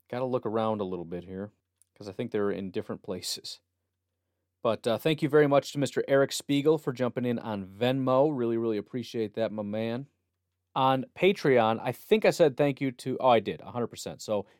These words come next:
thank you very much to Kurt Hildebrand for jumping in on Patreon. Really, really appreciate that. So I believe we are, what, thirteen away now? Thirteen patrons away from our goal, um, by the start of the season.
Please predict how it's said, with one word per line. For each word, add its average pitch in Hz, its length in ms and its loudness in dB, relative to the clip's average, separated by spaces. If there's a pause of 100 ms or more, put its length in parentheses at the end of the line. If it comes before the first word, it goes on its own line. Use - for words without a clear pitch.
(140)
thank 160 200 2
you 165 80 4
very 156 180 8
much 135 300 4
to 127 160 -6
Kurt 143 300 0
Hildebrand 147 680 2 (340)
for - 80 -8
jumping 113 320 -2
in 107 100 0
on 101 120 0
Patreon. 123 580 -2
Really, 117 240 2
really 117 220 0
appreciate 120 480 -4
that. 135 180 2
So 104 140 2
I - 20 -2
believe 123 320 -4
we 123 140 2
are, 107 100 6
what, 104 240 0
thirteen 147 500 -2
away 135 360 4
now? 156 300 -4 (480)
Thirteen 156 440 0
patrons 135 460 -2
away 113 480 2 (400)
from 120 160 -2
our 110 120 2
goal, 104 540 2 (100)
um, 101 280 -4
by 101 120 0
the 101 80 -6
start - 360 -2
of 104 140 -10
the 101 80 -14
season. 92 520 -10